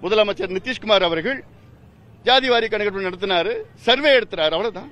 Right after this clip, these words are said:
நீங்க சர்வே எடுத்து நீங்க justify பண்ணணும், அவ்வளவுதான். அதான் நாங்க கேக்குறோம். நாங்க சென்சஸ் மத்திய அரசு எடுக்கணும், அது கூட ஜாதிவாரி கணக்கெடுப்பு நடத்தணும், அதுவும் கோரிக்கை வச்சிருக்கிறோம். முதலமைச்சர் மீண்டும் மீண்டும் பொய் சொல்றாரு, சட்டமன்றத்துல பொய் சொல்றாரு. மாநில அரசுக்கு அதிகாரம் கிடையாது.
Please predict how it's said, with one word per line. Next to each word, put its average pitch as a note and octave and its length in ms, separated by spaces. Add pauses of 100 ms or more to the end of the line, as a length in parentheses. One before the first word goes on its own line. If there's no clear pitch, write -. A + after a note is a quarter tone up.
(440)
நீங்க - 220
சர்வே A#3+ 320
எடுத்து B3+ 280
நீங்க B3 180 (100)
justify C4+ 360
பண்ணணும், G#3 400
அவ்வளவுதான். G#3+ 360 (720)
அதான் C4+ 260
நாங்க A#3+ 260
கேக்குறோம். G#3+ 360 (420)
நாங்க F#3+ 220
சென்சஸ் B3+ 380 (400)
மத்திய G#3 240
அரசு A#3 200
எடுக்கணும், A3+ 360 (300)
அது G#3 200
கூட A#3+ 100 (100)
ஜாதிவாரி A3+ 400
கணக்கெடுப்பு G#3 280
நடத்தணும், G#3 300
அதுவும் B3+ 320
கோரிக்கை A#3 280
வச்சிருக்கிறோம். A3 520
முதலமைச்சர் B3+ 520 (420)
மீண்டும் C4 340
மீண்டும் C4 340
பொய் C4+ 240
சொல்றாரு, G3+ 380 (160)
சட்டமன்றத்துல G#3+ 560
பொய் A#3 200
சொல்றாரு. G3 380 (440)
மாநில F#3+ 360
அரசுக்கு F3 280
அதிகாரம் F3+ 320
கிடையாது. F3 340